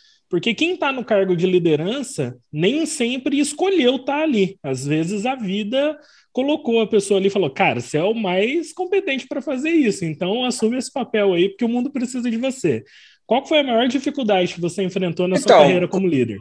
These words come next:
Speaker 2: é, é, é, a vantagem de você ter várias experiências, ter sessenta e seis anos, é que você tem bastante pra contar, né? Mas tudo foi um desafio, viu, filho? Eu não aprendi a ser líder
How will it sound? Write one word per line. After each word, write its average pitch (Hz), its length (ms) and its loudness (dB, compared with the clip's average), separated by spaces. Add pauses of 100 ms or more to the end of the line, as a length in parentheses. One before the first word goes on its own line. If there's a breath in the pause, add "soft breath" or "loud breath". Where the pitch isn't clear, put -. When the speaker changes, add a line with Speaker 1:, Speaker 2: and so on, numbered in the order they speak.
(260)
Speaker 2:
é, 101 60 2
é, - 500 0 (160)
é, 143 40 4 (140)
a 151 60 6
vantagem 220 440 6
de 196 80 -2
você 180 120 4
ter 165 140 4
várias 135 560 4 (260)
experiências, 135 680 2
ter 131 120 -6
sessenta 131 400 -2
e 123 40 0
seis 127 240 0
anos, 156 140 2
é 170 40 -2
que - 60 -2
você 180 80 -4
tem 175 160 -4
bastante 170 380 -4
pra 175 100 -4
contar, 170 420 -2
né? 151 180 -6 (560 loud breath)
Mas 175 160 0
tudo 262 200 -2
foi 294 120 6
um 294 80 10
desafio, 185 480 2
viu, 151 100 -2
filho? 107 240 0
Eu 113 40 4
não 165 120 6
aprendi 185 380 4
a 170 40 4
ser 151 180 2
líder 131 560 0